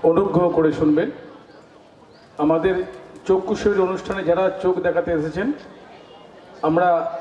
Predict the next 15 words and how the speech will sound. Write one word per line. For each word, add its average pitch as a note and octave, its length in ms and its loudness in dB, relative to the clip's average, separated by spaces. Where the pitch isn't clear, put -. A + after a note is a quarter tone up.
বিগত G3 280 2
বছরগুলির F#3+ 600 -2
মতো F#3 260 0
এবছরও G3 440 0
সম্পূর্ণ F3 360 -2
বিনামূল্যে F#3+ 520 -2
আমরা E3+ 160 2
আপনাদের F3+ 320 -2
হাতে G3 220 -2
চশমা E3+ 320 0
তুলে E3+ 200 -2
দেব। D3+ 100 4
ছাব্বিশ F#3 420 0
এক G3 80 -2
দু F#3 60 2